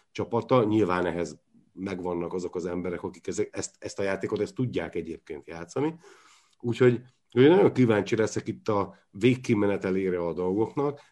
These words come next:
mert nem tartanám elképzelhetetlennek azt a, azt a végjátékot sem, hogy egyszer csak így a,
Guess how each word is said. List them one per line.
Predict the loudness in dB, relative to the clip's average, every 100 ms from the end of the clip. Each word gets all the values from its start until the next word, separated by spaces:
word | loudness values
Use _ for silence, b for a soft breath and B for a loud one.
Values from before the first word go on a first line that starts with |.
| _
mert | 4
nem | 4 4
tartanám | 2 0 0 -4 -2
elképzelhetetlennek | 0 -2 -2 -4 -4 -6 -6 -8 -8 -8 -4 -4 -4 -6
azt | -10 -10 -8
a, | -6 -8 b b b
azt | -8 -2
a | 4
végjátékot | 6 6 2 0 -2 -4 -4 -10
sem, | -6 -2 -2 -4 B B _
hogy | -2
egyszer | 0 -2 -4 -6
csak | -6 -4
így | -4 -2
a, | 0 0